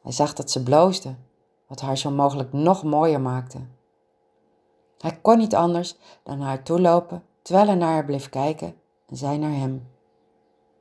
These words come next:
"Ik ben Rinus." "Ik ben Marietje.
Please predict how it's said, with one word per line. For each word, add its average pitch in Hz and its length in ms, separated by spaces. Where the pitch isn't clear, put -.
"Ik 226 140
ben 208 140
Rinus." 196 640
"Ik 233 120
ben 214 160
Marietje. 170 540